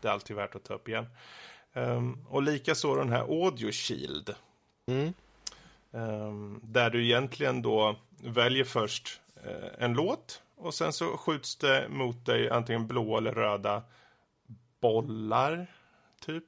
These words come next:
Speaker 1: i
Speaker 2: Ja.
Speaker 1: luften mot dig. Och du har en sköld i vardera hand av respektive färg då. Och du ska ta rätt färg mot rätt boll. I princip.
Speaker 2: Mm.
Speaker 1: Eh, och, eh, jag körde någon Star Wars-låt som var skitbra,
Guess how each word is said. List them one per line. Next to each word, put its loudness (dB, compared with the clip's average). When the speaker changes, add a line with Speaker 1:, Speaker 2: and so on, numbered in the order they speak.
Speaker 1:
i -18
Speaker 2:
Ja. 4
Speaker 1:
luften -6
mot -10
dig. 0
Och -4
du 0
har 2
en -2
sköld 2
i 6
vardera 4
hand 2
av 0
respektive -2
färg -2
då. -4
Och -8
du -4
ska -2
ta 2
rätt 0
färg 0
mot -6
rätt -6
boll. 2
I -4
princip. -2
Speaker 2:
Mm. -2
Speaker 1:
Eh, 0
och, 0
eh, 0
jag 2
körde 0
någon 0
Star 2
Wars-låt -2
som -8
var -8
skitbra, -4